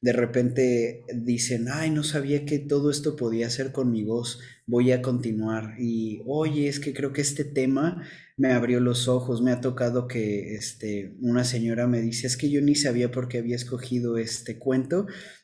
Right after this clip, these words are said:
pero ahora que lo estoy interpretando, me remonta a mi mamá y a mi niñez", y casi, casi como hasta un proceso psicoanalítico, ¿no?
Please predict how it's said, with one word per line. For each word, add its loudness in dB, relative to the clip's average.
pero 6
ahora 6
que 0
lo 2
estoy -2
interpretando, 0
me 4
remonta 0
a -2
mi -2
mamá 0
y 2
a 2
mi 2
niñez", 0
y 0
casi, 0
casi 0
como 2
hasta -2
un 2
proceso 0
psicoanalítico, 0
¿no? -4